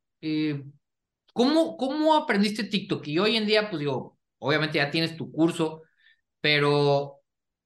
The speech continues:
específicamente a las personas que ahorita, y bueno, yo te digo, a lo mejor hay, hay, tú, tú eres muy joven, pero el, yo, por ejemplo, yo tengo cuarenta y tres años, me gusta, es una red social súper adictiva, me gusta, la veo,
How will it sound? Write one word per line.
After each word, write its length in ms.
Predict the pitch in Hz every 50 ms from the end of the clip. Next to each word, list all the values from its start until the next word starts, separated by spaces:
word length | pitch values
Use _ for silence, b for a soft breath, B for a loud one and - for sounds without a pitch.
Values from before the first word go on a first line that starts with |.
| _ _
específicamente 1120 | - 185 175 185 185 202 196 190 233 294 294 - 247 226 214 214 214 202 196 220 214 214 - -
a 120 | 160 170
las 220 | 175 165 156 -
personas 520 | - - 175 165 - 196 190 202 214 208 208
que 120 | - - 165
ahorita, 600 | 156 165 175 - - 185 175 175 175 - - _ _ _ _ _ _ _ _
y 200 | - 156 160 160
bueno, 260 | 165 185 208 202 196
yo 160 | 202 214 208
te 80 | 220 220
digo, 120 | 214 190
a 40 | 175
lo 80 | 175 165
mejor 240 | 170 156 185 202
hay, 180 | 208 214 208 - -
hay, 500 | 170 185 202 208 208 202 196 175 151 143 135 - _
tú, 260 | - 190 196 185 185
tú 120 | - 175 180
eres 120 | 196 202
muy 140 | 196 208 202
joven, 500 | 202 - 240 240 220 208 202 208 208 202
pero 520 | 190 165 156 156 151 147 143 143 135 127
el, 420 | 131 135 139 143 147 143 139 - - _ - 139 151 151
yo, 320 | 160 180 190 202 208 196 196
por 100 | 165 156
ejemplo, 200 | 160 151 156 156
yo 100 | 165 165
tengo 180 | 196 190 190 -
cuarenta 260 | 160 147 147 143 143
y 100 | 143 143
tres 220 | 175 180 180 -
años, 400 | 202 185 165 143 135 135 135 - _ _ _ _ _ _ _ _ _ _ _ _ _ _ _
me 300 | - 143 156 151 151 151
gusta, 400 | 139 170 208 277 214 - 247 226
es 240 | 214 - - 165 185
una 140 | 226 220 185
red 160 | 196 196 190
social 340 | 202 175 160 180 170 175 175
súper 240 | 202 202 196 226
adictiva, 400 | 208 185 156 143 - 147 151 170
me 140 | 170 160 135
gusta, 400 | 120 120 131 151 165 - - 175
la 160 | 143 127 123
veo, 380 | 123 131 131 131 170 - -